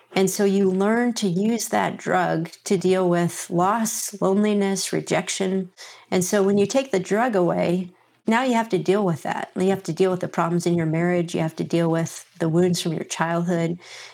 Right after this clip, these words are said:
And so for a lot of people, they really don't find true freedom or recovery until they do some of that deeper counseling and really get at the root of, what was pornography doing for me?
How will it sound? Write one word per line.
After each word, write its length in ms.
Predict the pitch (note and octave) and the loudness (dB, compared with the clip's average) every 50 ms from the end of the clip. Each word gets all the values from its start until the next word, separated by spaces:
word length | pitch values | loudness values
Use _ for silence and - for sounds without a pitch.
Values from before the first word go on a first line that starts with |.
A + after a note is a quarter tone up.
| - _ | -12 _
And 100 | - F3 | -6 -2
so 140 | - A3 G#3 | -2 0 0
for 160 | - - G3+ | 0 0 0
a 60 | F#3+ | 0
lot 260 | F#3+ F#3+ F#3+ G3 G#3+ A#3 | 0 0 0 0 0 -2
of 100 | A3 A3+ | -2 -2
people, 300 | - G3 F3+ F3+ F3+ D#3+ | -4 -2 0 0 0 2
they 160 | F3 E3+ E3 | 2 2 2
really 440 | E3 D#3+ E3+ F3 F#3 F#3 F3+ F3 E3+ | 2 2 2 2 4 4 4 2 2
don't 320 | E3+ F3 E3+ E3+ - - | 0 0 -2 -2 -4 -6
find 380 | - - F3+ E3+ E3 E3+ E3+ E3 | -4 -2 -2 0 0 0 -2 -2
true 260 | - - F#3+ F3+ E3+ | -2 0 0 0 0
freedom 460 | - - - F3 E3+ E3+ E3+ E3+ D#3+ | -2 -4 -2 0 0 2 2 0 0
or 80 | D#3+ D#3 | 0 -2
recovery 800 | D#3 E3 - - - E3+ F3+ E3 E3 D#3+ D#3+ E3 D#3+ F3 F3 - - - - - - _ - | -4 -6 -6 -4 -4 -4 -2 -2 -2 -2 -2 0 -2 -2 -4 -6 -12 -20 -20 -20 -18 _ -2
until 320 | E3+ F3 E3+ - F#3+ F#3+ F3+ | -2 -2 0 0 0 2 2
they 160 | F3 E3+ E3 | 2 0 0
do 160 | D#3 E3 E3+ | 0 0 0
some 220 | E3 - - F3+ F3 | 0 0 0 0 0
of 60 | E3+ | 0
that 260 | E3 D#3+ E3 D#3+ - | 0 -2 -4 -4 -2
deeper 280 | - E3 E3 - E3+ E3+ | -2 -2 -2 -2 -4 -6
counseling 840 | - - F3+ D#3+ E3 - - - - E3+ D#3+ D#3+ D#3+ D#3 E3 F3 - | -4 -4 -4 -4 -2 -4 -6 -4 -2 -2 0 0 0 -2 -4 -4 -4
and 140 | F3 E3+ E3 | -4 -2 0
really 220 | E3+ F3 F3 E3 | 0 0 0 0
get 180 | D#3+ E3+ E3 E3 | 0 0 0 -2
at 100 | E3 E3 | -2 -2
the 140 | - D#3+ D#3 | -4 -2 0
root 340 | D#3+ E3+ F3 F3 - - | 2 2 2 2 0 -2
of, 420 | - E3+ E3 E3 E3 D#3 D#3 - - - - - - - - - _ - | -2 -2 -2 -2 -2 -4 -8 -10 -16 -20 -20 -20 -20 -20 -20 -14 _ -2
what 180 | G#3 A3 - | -2 0 0
was 160 | - A#3+ A3+ | 0 -2 -2
pornography 600 | - - - G#3 F#3+ F#3 F#3 F3 F3+ F3 - F3 | -2 -2 -2 0 0 0 0 -2 -4 -2 0 0
doing 480 | D#3 C3+ - - D#3+ D#3+ E3 E3 D#3+ D#3+ | 0 -2 -2 0 2 2 2 2 0 -2
for 200 | - - - - | -4 -6 -8 -8
me? 320 | - - - - - F3+ | -8 -8 -8 -10 -12 -14